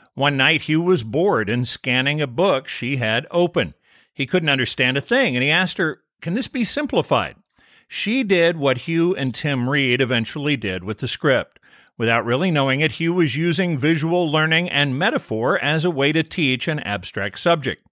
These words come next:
His technique for explaining the structure of the atom was so powerful and effective, Tim Reed said at America's favorite radio station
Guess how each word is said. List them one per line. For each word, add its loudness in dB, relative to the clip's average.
His 0
technique 0
for -2
explaining -2
the 0
structure 0
of -6
the 2
atom 2
was 0
so 0
powerful 0
and 0
effective, 0
Tim 0
Reed 0
said 2
at 2
America's 0
favorite -2
radio 2
station -2